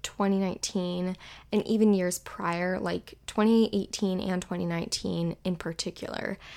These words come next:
I feel like people really showed up with the looks and really made a moment out of their time on the carpet and just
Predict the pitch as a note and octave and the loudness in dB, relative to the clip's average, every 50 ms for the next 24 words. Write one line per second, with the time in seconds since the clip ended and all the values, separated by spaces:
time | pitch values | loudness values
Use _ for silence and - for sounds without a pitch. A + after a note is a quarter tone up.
0 | - - - - - G#3 G#3 - - F#3+ F#3+ F#3+ F#3 - - G3+ - G3+ G3 F#3+ | -18 -18 -14 -6 -2 -2 -2 0 0 0 0 0 -2 -4 -4 -2 0 0 0 0
1 | F3+ F3 F3 F3+ F#3 F#3 F#3 F3+ F3+ F3 F3 - - - - G2+ - - - - | -2 -2 -2 -2 0 0 0 -2 -2 -4 -4 -4 -4 -2 -2 -2 -2 -4 -4 -4
2 | G3+ G3 - - - G3 F#3+ G3 A#3+ - - - - - - - - - - - | -6 -6 -4 -4 -2 0 0 0 0 -2 -4 -4 -2 -2 -2 -4 -8 -14 -20 -18
3 | - - - _ - A3 G#3+ G#3 G3+ G3+ G3+ G3+ - - - F#3+ F#3+ F#3 F#3 F#3+ | -20 -20 -16 _ 0 4 4 6 6 6 4 4 2 0 -4 -6 -4 -2 0 2
4 | G3+ G#3 G#3 G#3+ G#3+ G#3+ G#3+ G#3+ G#3+ G#3+ G#3+ G#3+ G#3+ G#3+ G#3 G#3 - - - - | 4 4 4 4 4 4 4 2 2 2 4 4 2 2 0 -2 -6 -12 -20 -20
5 | - - - - - - A3 G#3 G#3 G3+ G3+ G3 G3 G3 F#3+ F3+ F3 E3+ E3+ - | -20 -20 -20 -18 -4 4 6 8 8 8 8 6 6 4 4 4 2 0 -2 -2
6 | - - - - - - F#3 F3+ F3 F3 E3+ F#3 - F#3+ F3+ F3+ - - - F#3 | -4 -6 -8 -8 -4 -2 -2 0 0 -2 -2 -2 0 2 2 2 0 -4 -6 -4
7 | F3 F3 F3 F3 F3 F3 - - - F3+ F3 F3 E3+ F3 F3 F3 - - E3+ E3 | -4 -4 -2 -2 -2 -4 -4 -4 -4 -4 -2 -2 -2 -2 -4 -4 -6 -6 -6 -6
8 | - - - F3+ F3 F3 - F3 E3+ E3+ F3 - - - - - - - - - | -6 -4 -4 -4 -2 -2 -2 -2 -2 -2 -4 -6 -8 -14 -20 -20 -20 -20 -20 -20
9 | - _ _ - - _ - - - - - - - - - G#3 G#3 G3+ F#3 F3+ | -20 _ _ -20 -20 _ -20 -20 -20 -20 -20 -20 -16 -8 -2 0 0 2 2 2
10 | F3 F3 F3 F3 - - - F#3 F#3+ F3+ F3+ F3+ - - - | 0 0 -2 -4 -8 -8 -4 0 0 0 0 0 -2 -4 -4